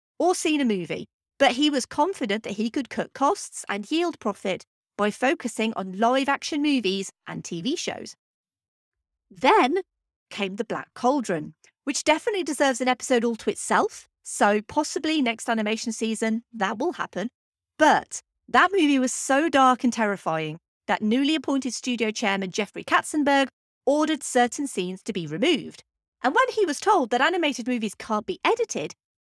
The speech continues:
took the film into an edit bay and started editing it himself. While Michael Eisner stopped this process, Katzenberg still insisted it couldn't go out as it was, and that movie was delayed for another six-plus months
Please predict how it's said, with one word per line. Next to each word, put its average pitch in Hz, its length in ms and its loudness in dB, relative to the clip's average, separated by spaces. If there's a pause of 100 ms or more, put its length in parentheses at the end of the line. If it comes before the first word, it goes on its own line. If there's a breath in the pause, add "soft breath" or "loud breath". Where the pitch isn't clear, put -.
(120)
took - 240 0
the 440 80 4
film 381 260 2
into 359 220 -2
an 320 60 2
edit 285 260 0
bay 170 300 0 (260)
and 330 100 0
started 302 560 2 (100)
editing 220 360 -4
it 185 160 -6
himself. 175 720 -2 (420)
While 277 340 4
Michael 254 340 2
Eisner 220 300 0
stopped - 380 -2
this 277 160 -6
process, 302 520 -2 (320)
Katzenberg 285 460 0
still 320 220 -2
insisted 285 420 -4
it - 120 -4
couldn't 247 280 -4
go 339 140 4
out 262 280 2
as 190 160 -4
it 226 120 0
was, 226 380 4 (380)
and 208 160 -2
that 254 220 4
movie 285 280 4
was 269 160 -2
delayed 196 420 0
for 196 120 -8
another 220 320 -2
six-plus - 640 -6
months 285 380 0